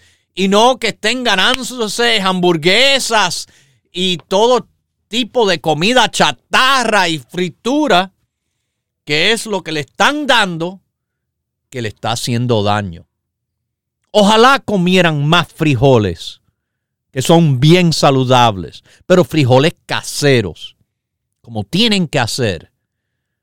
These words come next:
Preparar sus frijoles en casa,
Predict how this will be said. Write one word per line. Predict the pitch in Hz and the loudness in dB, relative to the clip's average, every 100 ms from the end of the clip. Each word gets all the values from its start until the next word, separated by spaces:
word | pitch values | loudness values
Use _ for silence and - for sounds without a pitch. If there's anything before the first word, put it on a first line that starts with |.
| _ _ | _ _
Preparar | 135 131 131 185 180 | -4 0 2 2 2
sus | 190 143 | -2 -2
frijoles | 151 131 160 180 170 151 | 0 4 4 4 2 0
en | 123 | -4
casa, | 139 180 175 - 165 | 0 2 2 0 -4